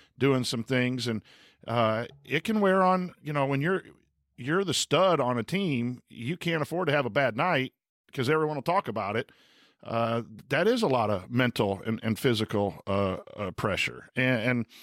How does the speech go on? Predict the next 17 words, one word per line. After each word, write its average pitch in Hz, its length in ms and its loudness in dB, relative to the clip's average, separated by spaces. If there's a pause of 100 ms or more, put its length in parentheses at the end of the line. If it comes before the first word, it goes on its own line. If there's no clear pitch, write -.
(640)
you 123 140 4
know, 82 260 0 (120)
it, 127 200 -4
it's, 135 340 -4
it's 135 180 -4
easy 175 320 2
for 147 220 2
people 151 320 2
to 127 80 2
sit - 240 0
back, 139 300 2
and 127 140 0
when 127 120 2
you're 120 100 4
not 135 280 2
doing 143 260 0
it 117 140 -4